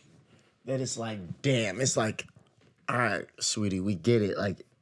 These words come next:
if we're being honest, you're in, in the game right now, you're top three bat-, like,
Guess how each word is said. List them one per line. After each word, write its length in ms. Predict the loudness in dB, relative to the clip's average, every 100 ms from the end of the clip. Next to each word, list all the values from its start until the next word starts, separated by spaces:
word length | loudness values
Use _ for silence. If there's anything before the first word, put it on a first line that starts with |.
| -20 -20 _ _ _ _ _ _ _ _
if 200 | -8 -6
we're 140 | -2 0
being 280 | 2 0
honest, 500 | 2 2 2 0 -2
you're 500 | 0 4 4 4 0 -8 -20 _
in, 220 | 0 0
in 140 | 0 0
the 80 |
game 460 | 0 2 4 4 4
right 160 | 2 2
now, 380 | 2 2 0 -4
you're 200 | 0 0 -2 _
top 440 | -4 0 -2 -4
three 240 | -6 -2 -2
bat-, 360 | -2 -4 -6 -10 -8
like, 160 | -6